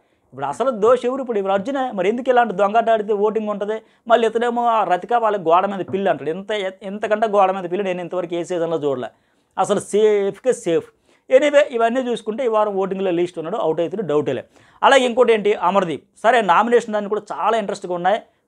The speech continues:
కొందరివి, కొందరివి అయితే సిల్లీ రీజన్స్ ఉన్నాయి. అన్నీ మనం ఎపిసోడ్ అయిన వెంటనే, ఇలా కుదిరితే ఎపిసోడ్కి ముందే కూడా నేను ఒక వీడియో పబ్లిష్ చేస్తా, చూడండి, చాలా ఇంట్రెస్ట్గా ఉంటాయి. అట్లాగే అమర్ రెండో నామినేషన్ అంటే ఫస్ట్,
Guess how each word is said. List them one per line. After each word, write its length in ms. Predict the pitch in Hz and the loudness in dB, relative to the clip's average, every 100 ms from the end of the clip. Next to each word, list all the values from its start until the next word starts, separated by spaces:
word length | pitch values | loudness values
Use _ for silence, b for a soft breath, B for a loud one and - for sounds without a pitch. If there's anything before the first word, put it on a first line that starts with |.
| - | -2
కొందరివి, 440 | 175 170 170 156 | 0 2 2 0
కొందరివి 360 | - 170 170 170 | 0 2 2 0
అయితే 140 | 180 | -2
సిల్లీ 260 | - 170 175 | -4 0 2
రీజన్స్ 320 | 170 151 139 | 2 -2 -8
ఉన్నాయి. 200 | 165 214 | -6 -4
అన్నీ 140 | 160 | -4
మనం 240 | 170 160 135 | -2 -2 -4
ఎపిసోడ్ 340 | 127 131 165 | -6 -4 -2
అయిన 120 | 151 | 0
వెంటనే, 240 | 151 135 233 | 0 -4 -4
ఇలా 120 | 196 | -4
కుదిరితే 520 | - 151 156 156 135 b b | -4 -4 -2 0 -2 b b
ఎపిసోడ్కి 360 | 170 156 190 147 | -8 -2 0 0
ముందే 180 | 165 185 | 0 0
కూడా 180 | 175 165 | 0 -2
నేను 120 | 143 | -4
ఒక 60 | |
వీడియో 200 | 127 160 | -4 -2
పబ్లిష్ 360 | 151 139 139 139 | -2 -2 -4 -6
చేస్తా, 200 | 131 202 - | -12 -12 -8
చూడండి, 220 | 147 151 196 | -8 -6 -4
చాలా 140 | 139 139 | -4 -4
ఇంట్రెస్ట్గా 320 | 127 - 117 | -6 -10 -8
ఉంటాయి. 300 | 113 190 156 b b b - | 0 0 0 b b b 0
అట్లాగే 300 | 247 269 214 - | 2 4 2 2
అమర్ 220 | 208 240 | 2 2
రెండో 420 | 220 220 220 202 | 2 2 2 2
నామినేషన్ 500 | 190 180 180 165 220 | 2 0 0 -4 -8
అంటే 40 | - 196 | -4 -2
ఫస్ట్, 220 | 180 | -4